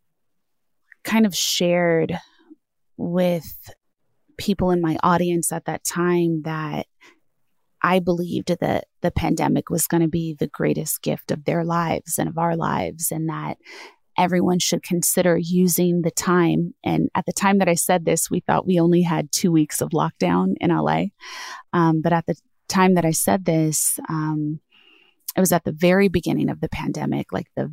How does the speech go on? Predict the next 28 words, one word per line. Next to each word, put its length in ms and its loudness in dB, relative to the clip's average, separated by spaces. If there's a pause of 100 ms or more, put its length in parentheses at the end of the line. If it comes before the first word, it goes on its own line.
very 420 2
first 400 0
start. 260 2
We 80 2
had 160 2
no 220 4
idea 440 0
we 180 -6
were 100 -10
gonna 160 -8
be 140 -6
in 100 -2
the 40 -4
house 380 0
for 180 -2
a 60 0
year 340 0
or 60 -2
two 240 -2
years. 500 0 (400)
We 60 0
thought 220 0
it 80 4
would 100 0
be 100 0
a 60 -2
couple 300 0
weeks. 600 -2